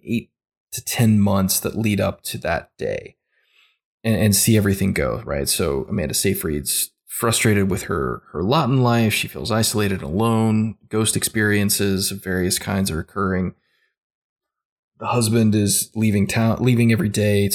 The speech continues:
to, to go to his job. He meets a young girl at the library, has an affair.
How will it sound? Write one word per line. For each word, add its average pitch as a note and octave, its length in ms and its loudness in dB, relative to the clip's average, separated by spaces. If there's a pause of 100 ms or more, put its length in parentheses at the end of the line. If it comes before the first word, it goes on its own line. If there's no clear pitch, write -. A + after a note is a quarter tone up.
to, D2 220 -4
to - 140 -18
go G#2+ 160 -4
to G#2 60 0
his G#2 140 0
job. G2+ 540 0 (160)
He - 260 -6
meets B2+ 260 0
a A#2+ 60 0
young A2 220 2
girl G#2 300 0
at - 220 -4
the G#2 80 -12
library, F2+ 380 -2
has G#2+ 280 0
an A2 80 0
affair. G2+ 640 -4